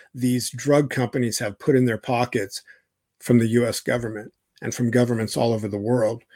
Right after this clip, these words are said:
to create these vaccines. It's, it's, um, it's probably one of the most egregious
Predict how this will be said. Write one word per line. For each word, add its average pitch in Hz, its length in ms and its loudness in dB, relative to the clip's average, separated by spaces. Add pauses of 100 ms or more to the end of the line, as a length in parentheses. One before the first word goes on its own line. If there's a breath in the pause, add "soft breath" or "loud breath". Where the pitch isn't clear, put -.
(140 soft breath)
to 123 120 2
create 120 420 2
these 104 200 -4
vaccines. 113 920 -4 (800)
It's, - 180 -8
it's, - 180 -10
um, 98 280 -8
it's 110 160 -4
probably 131 340 4
one 127 160 6
of 117 60 2
the 123 80 2
most 120 360 -4 (1400 soft breath)
egregious 135 920 6